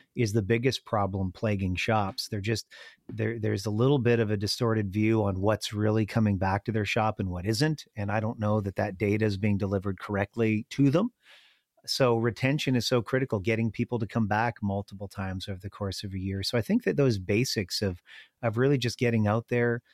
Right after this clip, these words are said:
uh, shaking hands with people, getting to know people, that's the foundational aspect. And then from there, you build upon it.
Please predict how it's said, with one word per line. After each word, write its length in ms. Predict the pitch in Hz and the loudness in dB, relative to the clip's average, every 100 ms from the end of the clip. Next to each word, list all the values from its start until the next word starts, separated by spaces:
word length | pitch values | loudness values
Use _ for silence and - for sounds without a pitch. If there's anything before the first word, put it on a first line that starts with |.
| _ _ _ | _ _ _
uh, 400 | - 95 92 92 | -10 -8 -6 -6
shaking 400 | 98 - 117 120 | -4 -2 0 2
hands 320 | 98 104 107 110 | 4 4 2 0
with 120 | 104 | 0
people, 280 | 113 107 104 | 0 0 0
getting 240 | 107 101 | 0 0
to 100 | - | 0
know 160 | 107 104 | 0 0
people, 260 | 113 107 | -2 0
that's 260 | 110 143 - | 0 0 0
the 100 | 139 | -2
foundational 800 | - 123 117 104 110 - 131 123 | 2 2 2 2 2 2 2 4
aspect. 420 | 123 - 131 127 | 2 0 0 2
And 100 | 135 | 2
then 100 | 165 | 2
from 200 | - 160 | 0 2
there, 200 | 135 135 | 2 2
you 200 | 123 117 | 2 0
build 300 | 107 113 110 | 2 0 0
upon 320 | 104 113 107 | -2 -2 -2
it. 100 | 85 | -4